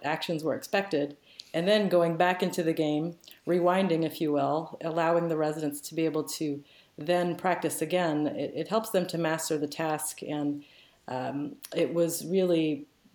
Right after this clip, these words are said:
something that the residents commented on afterward that, that they were able to,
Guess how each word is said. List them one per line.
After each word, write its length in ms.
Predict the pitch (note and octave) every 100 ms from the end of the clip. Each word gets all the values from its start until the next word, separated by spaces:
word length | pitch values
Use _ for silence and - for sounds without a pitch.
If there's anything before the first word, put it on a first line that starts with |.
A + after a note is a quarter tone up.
| F3
something 480 | - F3+ - E3+ D#3+
that 140 | D3+
the 80 | D3+
residents 400 | D#3 D3+ C#3+ -
commented 560 | - - E3 D#3 E3
on 240 | D3 C#3+ C#3+
afterward 800 | D3+ - C#3+ C#3 C#3+ C#3+ C#3 C#3
that, 220 | C3+ - -
that 240 | D3 C#3
they 80 | D3
were 140 | D3 C#3
able 260 | D#3 D3
to, 540 | C#3+ - D3+ C#3 A#2